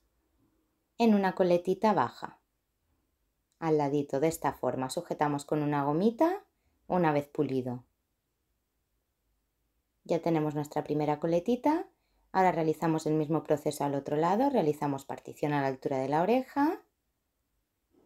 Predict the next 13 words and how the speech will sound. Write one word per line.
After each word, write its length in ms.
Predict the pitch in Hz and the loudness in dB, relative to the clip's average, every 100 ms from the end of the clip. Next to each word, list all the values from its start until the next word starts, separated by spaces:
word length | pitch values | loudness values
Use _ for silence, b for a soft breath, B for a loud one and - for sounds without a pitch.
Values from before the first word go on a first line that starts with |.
| _ _ _ _ _ _ _ | _ _ _ _ _ _ _
y 180 | 214 262 | 0 4
de 100 | 277 | 4
nuevo 360 | 220 208 269 269 | 6 6 4 4
pulimos 460 | 196 170 170 170 | 2 2 -2 -4
hacia 200 | 170 165 | -4 -2
atrás 300 | 156 170 180 | 0 0 -2
en 80 | 208 | -2
coletita 520 | 196 151 147 160 156 | 0 2 0 0 2
baja 520 | 151 180 - 269 330 - _ _ _ _ _ _ _ _ - | 2 0 0 0 0 -6 _ _ _ _ _ _ _ _ -4
el 160 | 202 | 0
resto 300 | 175 160 - | 0 -2 -2
del 180 | 170 151 | -2 0
cabello. 540 | - 127 123 110 117 | -2 0 0 -2 -8